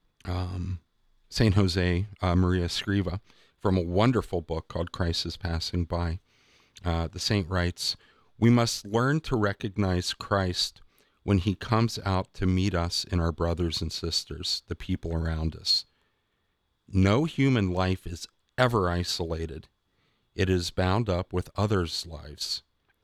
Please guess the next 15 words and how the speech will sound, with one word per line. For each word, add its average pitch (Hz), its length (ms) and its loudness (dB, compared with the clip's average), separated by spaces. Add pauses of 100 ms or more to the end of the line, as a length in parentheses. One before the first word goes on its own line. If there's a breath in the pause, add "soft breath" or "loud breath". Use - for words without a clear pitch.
(200)
No 92 240 4
man 95 340 2
or 107 160 0
woman 95 540 0
is 90 140 -8
a 85 60 -6
single 120 560 0
verse. 90 800 -4 (720)
We 95 200 2
all 98 280 2
make 104 320 2
up 87 240 -4
one 90 460 2
divine 90 540 0
poem, 85 720 -2